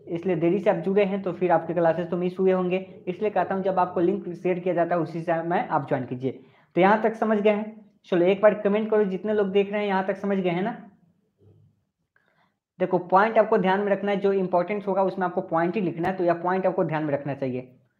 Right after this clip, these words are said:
ठीक है। तो एक बार प्राप्त किया गया ज्ञान क्या होता है? हमेशा प्रयोग किए जाने वाला बन जाता है, यानी कि एक बार आप अगर कोई ज्ञान प्राप्त कर लेते हैं तो उसका प्रयोग आप बार बार करने लगते हैं।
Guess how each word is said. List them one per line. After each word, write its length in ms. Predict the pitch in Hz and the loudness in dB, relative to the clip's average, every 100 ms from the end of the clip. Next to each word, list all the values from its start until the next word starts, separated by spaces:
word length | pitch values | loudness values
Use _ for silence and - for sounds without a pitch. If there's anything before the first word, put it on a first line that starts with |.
| _ _ _ - | _ _ _ -2
ठीक 120 | 175 | 0
है। 60 | 226 - - | -2 -6 -6
तो 60 | |
एक 240 | 208 233 233 | 2 2 4
बार 140 | 220 | 4
प्राप्त 320 | 214 196 208 - | 6 6 6 4
किया 100 | 208 | 2
गया 160 | 196 196 | 4 2
ज्ञान 240 | 202 202 | 2 2
क्या 140 | 208 | 2
होता 200 | 202 196 | 2 2
है? 60 | 214 | -2
हमेशा 400 | 175 180 185 226 | 0 0 0 -2
प्रयोग 280 | 220 185 185 | 0 0 0
किए 100 | 180 | 0
जाने 180 | 160 160 | 0 0
वाला 180 | 151 147 | 0 0
बन 160 | 139 | -2
जाता 180 | 135 135 | -4 -4
है, 80 | 180 | -2
यानी 200 | 170 190 | 0 -2
कि 240 | 214 196 | -4 0
एक 120 | 202 | 2
बार 100 | 196 | 4
आप 320 | 185 180 - - | 2 2 -10 -4
अगर 180 | 170 175 | 0 0
कोई 160 | 175 | 0
ज्ञान 260 | 160 170 170 | 2 2 6
प्राप्त 260 | 170 180 - | 4 4 -2
कर 100 | 139 | -2
लेते 240 | 135 139 | -2 -2
हैं 320 | 180 214 - - - | -4 -4 -10 -14 -2
तो 60 | 180 | -2
उसका 240 | 170 220 | 2 0
प्रयोग 340 | 214 196 208 208 | 2 4 4 2
आप 140 | 190 | 0
बार 240 | 165 180 | 4 4
बार 120 | 180 170 | 2 -2
करने 220 | 156 147 | -4 -4
लगते 260 | 139 - | -4 -4
हैं। 140 | 135 | -8